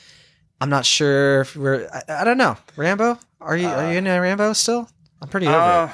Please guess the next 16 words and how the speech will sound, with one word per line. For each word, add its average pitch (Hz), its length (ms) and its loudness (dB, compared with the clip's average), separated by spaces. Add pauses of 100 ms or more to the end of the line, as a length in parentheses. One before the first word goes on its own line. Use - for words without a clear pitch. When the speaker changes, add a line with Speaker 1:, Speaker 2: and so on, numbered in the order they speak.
(120)
Speaker 1:
it. - 80 -8
Speaker 2:
am 120 140 -2
I 180 180 0
Speaker 1:
The 156 120 -2
la-, 156 60 2
Speaker 2:
personally? 233 260 2
Speaker 1:
the 202 60 -2
last 277 240 2
Rambo 220 280 0
was 131 240 -2
Speaker 2:
<laughs> - 140 -12
Speaker 1:
a 139 100 -8
good 170 260 -4 (180)
finisher, - 640 -6
I - 120 -16
thought. - 260 -14